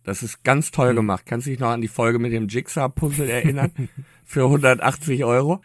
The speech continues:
Speaker 1: Das ist kein Vergleich. Das ist kein Vergleich.
Speaker 2: Nee, ist der bessere Deal auf jeden Fall.
Speaker 1: Auch das bessere Requisit, einfach schöner,
Speaker 2: Ja.
Speaker 1: liebevoller, wertiger.
Speaker 2: Ja, hast recht, ja.
Speaker 1: Das Requisit könntest du auch locker für fünfzig oder sechzig Euro verkaufen.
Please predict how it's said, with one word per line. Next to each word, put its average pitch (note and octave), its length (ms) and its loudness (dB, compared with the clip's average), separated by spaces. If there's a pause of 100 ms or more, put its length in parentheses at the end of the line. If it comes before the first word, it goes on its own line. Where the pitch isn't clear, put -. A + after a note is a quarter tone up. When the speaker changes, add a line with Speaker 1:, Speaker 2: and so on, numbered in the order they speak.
(120)
Speaker 1:
Das A#2+ 140 -4
ist - 60 -10
kein D#3+ 280 6
Vergleich. E3+ 760 2
Das A#2+ 180 -2
ist C3 160 -4
kein F3+ 280 4
Vergleich. G#3+ 380 -2
Speaker 2:
Nee, E3 60 0
ist C3 120 4
der D3+ 60 2
bessere E3+ 340 0
Deal C#3+ 220 0
auf A2+ 120 2
jeden B2 200 2
Fall. A#2+ 260 0 (380)
Speaker 1:
Auch B2 160 0
das - 260 -2
bessere A#2 460 0
Requisit, A2+ 560 -2
einfach A2 280 -4
schöner, B2+ 560 0
Speaker 2:
Ja. B2 60 -6
Speaker 1:
liebevoller, B2 1040 -2
wertiger. A#2 880 0 (160)
Speaker 2:
Ja, F#3+ 200 0
hast - 180 2
recht, F#3 200 -8
ja. D3 120 -10 (100)
Speaker 1:
Das - 300 0
Requisit C#3+ 520 -2
könntest A2 320 -4
du G#2 60 -2
auch F#2 100 -2
locker A2 300 -2
für G2+ 160 -8
fünfzig A#2 500 -8
oder G2+ 180 -8
sechzig G#2 440 -10
Euro G#2 280 -6
verkaufen. F#2+ 480 -8